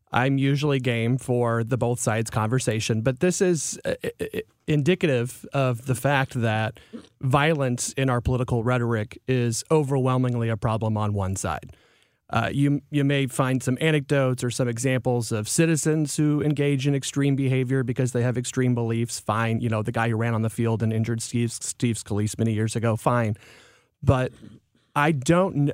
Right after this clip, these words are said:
I can't think of politicians on the left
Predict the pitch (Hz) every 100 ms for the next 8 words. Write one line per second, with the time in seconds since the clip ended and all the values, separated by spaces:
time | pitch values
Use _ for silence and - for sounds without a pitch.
0 | - 151 - 196 - - 196 208 - 117
1 | 110 127 - _ _ _ - - 131 135
2 | - 139 135 123 - 123 117 113 117 95
3 | 110 - -